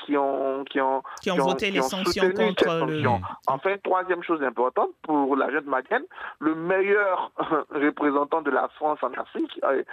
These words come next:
Speaker 1: et dans son environnement, c'est la Côte d'Ivoire. Donc, il y a, il y a tous ces enjeux-là qui sont importants. Pour les Ivoiriens, c'est inadmissible de, de pouvoir livrer Ibrahim Keïta. Parce que, euh, d'abord, la Côte d'Ivoire a, a une, euh, est une terre d'hospitalité ancienne.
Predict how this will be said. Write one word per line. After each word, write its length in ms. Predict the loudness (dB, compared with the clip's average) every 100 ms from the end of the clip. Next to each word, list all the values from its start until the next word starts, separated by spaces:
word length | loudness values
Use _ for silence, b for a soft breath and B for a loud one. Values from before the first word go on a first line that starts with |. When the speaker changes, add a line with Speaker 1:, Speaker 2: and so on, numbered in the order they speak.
| B -2
Speaker 1:
et 120 | 0
dans 160 | 0
son 180 | -2 -2
environnement, 460 | -2 0 0 0 0
c'est 60 | 2
la 100 | 0
Côte 160 | 0 -2
d'Ivoire. 380 | -2 0 0 -2
Donc, 200 | -2 -2 -4 B B B
il 80 | 0
y 60 |
a, 80 | 2
il 60 | 2
y 40 |
a 80 | 2
tous 200 | 0 -6 0
ces 100 | 0
enjeux-là 420 | 0 2 2 0
qui 140 | -4 -6
sont 120 | -2
importants. 480 | -2 -2 -2 -2 -6 B B
Pour 120 | 0 0
les 120 | 0
Ivoiriens, 380 | -2 -2 0 -2 0
c'est 160 | -2 -2
inadmissible 800 | -4 0 0 -2 -6 -6 -8 -6
de, 200 | -2 -2 -2
de 80 | -6
pouvoir 400 | -4 0 0 0
livrer 400 | -6 -2 0 0
Ibrahim 360 | 0 -2 -2
Keïta. 400 | -6 -6 -2 -4 _ B B -4
Parce 160 | -4
que, 100 | 0
euh, 400 | 2 4 4 2
d'abord, 320 | 0 0 0 0
la 100 | 0
Côte 200 | -2 -2
d'Ivoire 440 | 0 2 2 0 B B B
a, 320 | -2 0 -2 -2
a 180 | -2 -2
une, 360 | -8 -8 -4
euh, 380 | -2 -2 -4 -8 -8 -8
est 120 | -6
une 140 | -6 0
terre 220 | 0 2
d'hospitalité 840 | 0 -2 -4 -2 -2 -4 0 2 2
ancienne. 460 | -2 -2 0 0